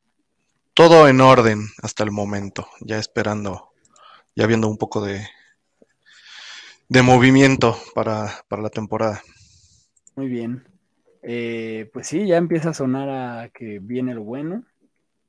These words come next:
Speaker 2: a que viene muchos drafts, muchas cosas que comentar. Y esta temporada va a estar buena porque sí siento que ha habido muchos movimientos,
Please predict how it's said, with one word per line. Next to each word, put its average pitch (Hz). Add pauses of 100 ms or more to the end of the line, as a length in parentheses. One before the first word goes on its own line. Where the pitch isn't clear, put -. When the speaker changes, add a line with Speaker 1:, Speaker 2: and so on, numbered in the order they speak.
(120)
Speaker 2:
a 117
que -
viene 113 (440)
muchos 131
drafts, 143
muchas 131
cosas 120
que 104 (160)
comentar. 123 (560)
Y 127
esta 170
temporada 160
va 170
a -
estar 165
buena 165
porque 123
sí 131
siento 139
que -
ha 131
habido 135
muchos 143
movimientos, 123